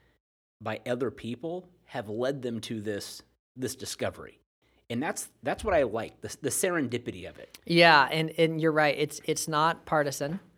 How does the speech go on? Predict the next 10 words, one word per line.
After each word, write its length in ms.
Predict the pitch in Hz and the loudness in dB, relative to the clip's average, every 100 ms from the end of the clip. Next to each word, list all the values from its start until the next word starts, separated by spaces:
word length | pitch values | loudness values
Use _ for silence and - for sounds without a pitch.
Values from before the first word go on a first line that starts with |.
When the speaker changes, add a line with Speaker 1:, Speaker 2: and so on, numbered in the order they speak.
| _ - | _ -8
Speaker 1:
Mm-hmm. 260 | 131 120 160 | -6 -2 0
Speaker 2:
And, 580 | 151 147 139 143 - - _ - | 2 0 -2 -4 -8 -14 _ -4
um, 680 | 147 139 131 127 123 - - _ _ _ _ - _ _ _ _ 156 | -2 0 -2 -4 -6 -10 -16 _ _ _ _ -20 _ _ _ _ 4
they 140 | 170 | 6
don't 160 | 196 185 | 8 6
really 160 | 175 | 4
know 120 | 170 160 | 4 2
what 140 | 151 | 0
to 80 | 139 | -4
think. 540 | - 143 - - - | -6 -4 -4 -10 -18